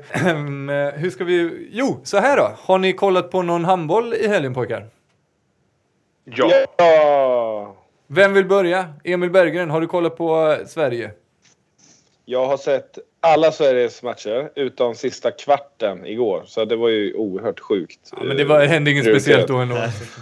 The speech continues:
Speaker 3: Nej, men det var just där. Men jag var tvungen att åka till båten tillbaks. Alltså, jag var i Göteborg, så, så tillbaks till Danmark då. Så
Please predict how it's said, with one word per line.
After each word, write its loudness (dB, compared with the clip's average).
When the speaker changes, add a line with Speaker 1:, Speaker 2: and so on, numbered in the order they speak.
Speaker 3:
Nej, 4
men 4
det 6
var 6
just 2
där. 2
Men 0
jag 4
var 4
tvungen 0
att 4
åka 0
till -2
båten -2
tillbaks. 0
Alltså, -4
jag 0
var 2
i 4
Göteborg, -2
så, -8
så -10
tillbaks -2
till -8
Danmark -2
då. -10
Så 0